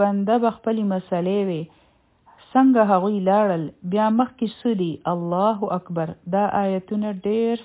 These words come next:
سخت دي. د آیا نمبر ټویلو نه واخله د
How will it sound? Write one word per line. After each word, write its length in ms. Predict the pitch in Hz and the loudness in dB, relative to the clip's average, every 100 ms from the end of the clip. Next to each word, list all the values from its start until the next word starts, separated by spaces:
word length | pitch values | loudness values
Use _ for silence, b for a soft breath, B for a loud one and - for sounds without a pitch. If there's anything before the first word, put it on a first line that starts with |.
| - | -6
سخت 220 | 202 196 _ 175 | -4 -4 _ -12
دي. 100 | 156 B B B B B _ - | -10 B B B B B _ -8
د 20 | 196 - 240 | -4 -2 0
آیا 180 | 262 254 220 | 0 -2 -2
نمبر 260 | 208 202 196 | -2 -4 -4
ټویلو 420 | 226 247 269 247 196 | -2 -2 -2 -2 -4
نه 60 | 190 | 0
واخله 300 | 220 233 220 | 0 0 -2
د 60 | 196 | -2